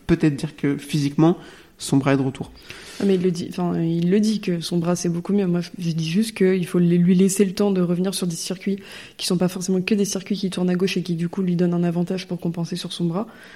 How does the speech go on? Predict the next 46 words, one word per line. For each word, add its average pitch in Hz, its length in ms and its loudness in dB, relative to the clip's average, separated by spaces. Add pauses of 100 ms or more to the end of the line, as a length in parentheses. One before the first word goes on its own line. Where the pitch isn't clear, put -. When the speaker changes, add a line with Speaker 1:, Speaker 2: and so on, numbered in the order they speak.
(160)
Speaker 2:
Parce - 80 -10
qu'en - 240 0
vrai, 185 180 6
enfin, 175 640 2 (220)
tu - 140 0
reviens 185 260 4
après 202 180 2
une 185 100 4
blessure 180 300 2
comme 185 160 2
ça, 196 200 2
euh, 180 60 4
sur 180 160 -6
trois 190 220 -2
courses, 214 240 -4
évidemment 180 360 2
que 190 40 -6
tu - 80 -8
vas 180 60 -2
faire 170 160 -4
gaffe 175 160 -4
à 175 60 -6
ton 180 100 -2
bras 190 180 0
et 190 60 0
tu 190 100 -8
vas 170 60 -2
essayer 170 160 -8
de - 40 -20
compenser, 180 380 -2
même 170 160 0
si 175 120 -4
Speaker 1:
Mm. - 20 2
Speaker 2:
Marquez, 180 240 0
c'est 185 100 -6
un 175 80 -2
extraterrestre. 180 560 -2 (480)
Pour 190 140 0
moi, 202 120 6
il 190 120 4
faut 190 100 4
attendre 196 360 6
de 180 100 6
le 180 60 4
voir 190 160 2
sur 185 180 -6